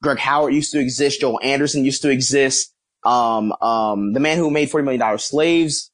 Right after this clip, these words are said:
we used to be at the New York Times, Bill Rhoden. You know, like,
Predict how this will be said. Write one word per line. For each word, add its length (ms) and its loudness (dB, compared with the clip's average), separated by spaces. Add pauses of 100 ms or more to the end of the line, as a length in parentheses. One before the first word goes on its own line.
(140)
we 140 0
used 140 2
to 60 2
be 60 4
at 40 4
the 60 0
New 80 2
York 140 0
Times, 600 0 (180)
Bill 180 2
Rhoden. 400 0 (540)
You 120 4
know, 200 2
like, 280 0